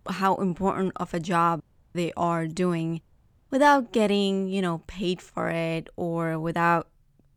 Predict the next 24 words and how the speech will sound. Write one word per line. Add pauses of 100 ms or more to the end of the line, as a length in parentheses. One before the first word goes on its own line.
(380)
any
acknowledgements,
validations,
or
even
praises. (420)
So
this
episode
is
for
you,
my
friend,
if
you
are
a
stay-at-home
mom
or
stay-at-home
dad. (640)
So,